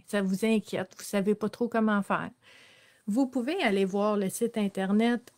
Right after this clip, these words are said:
oser parler du suicide point com. C'est vraiment merveilleux comme site. OK, ça vient de l'Association québécoise de prévention du suicide.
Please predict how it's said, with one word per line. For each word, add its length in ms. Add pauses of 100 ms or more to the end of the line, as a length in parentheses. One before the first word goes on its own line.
oser 520
parler 560
du 200
suicide 720
point 260
com. 400 (1700)
C'est 500
vraiment 640
merveilleux 680
comme 240
site. 240 (320)
OK, 220
ça 180
vient 180
de 80
l'Association 680
québécoise 560
de 80
prévention 540
du 120
suicide. 600